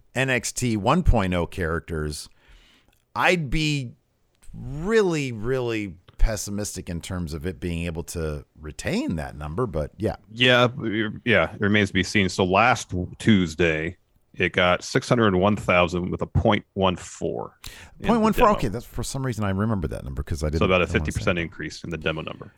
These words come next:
Speaker 1: Um, which is, which is, which is great.
Speaker 2: Which is
Speaker 1: I,
Speaker 2: good.
Speaker 1: I mean,
Speaker 2: Really good.
Speaker 1: you want to, you want to appeal to that eighteen to forty-nine demo. Um,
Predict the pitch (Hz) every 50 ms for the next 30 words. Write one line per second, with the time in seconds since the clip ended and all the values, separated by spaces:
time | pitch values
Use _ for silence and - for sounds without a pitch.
0 | _ - - 123 135 127 123 120 117 113 117 120 - - _ - 165 202 190 -
1 | 202 208 185 156 - - 151 180 170 - - 180 165 151 - - - 151 165 -
2 | - 170 156 - - 185 196 214 190 - - - _ - - - 127 139 - -
3 | 113 170 - - - 147 156 165 160 160 156 131 107 139 147 - - 131 135 135
4 | 131 160 180 202 190 - - 160 156 147 139 120 - - 131 131 120 120 135 151
5 | 160 - - - 139 123 104 - - 104 98 98 98 92 - 101 85 87 85 82
6 | 87 87 87 - - 90 85 82 80 - - 92 85 85 82 80 78 80 80 78
7 | 73 110 120 143 127 95 85 76 71 73 80 78 - _ _ _ _ _ _ _
8 | _ _ _ _ _ 107 104 101 98 95 90 87 85 82 80 76 71